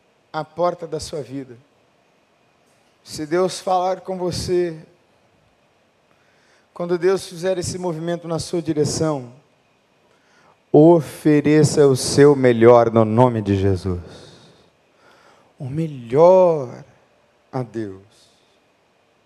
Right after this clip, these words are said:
Sempre. Às vezes a vida é tão corrida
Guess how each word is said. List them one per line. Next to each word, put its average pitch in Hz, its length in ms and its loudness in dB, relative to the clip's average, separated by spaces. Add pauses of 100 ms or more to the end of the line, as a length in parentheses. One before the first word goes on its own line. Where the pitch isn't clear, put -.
Sempre. - 560 -12 (1700)
Às 143 180 -16
vezes 156 540 -4
a 139 220 -2
vida 139 360 -6
é 135 60 -2
tão 165 260 -6
corrida 123 600 -6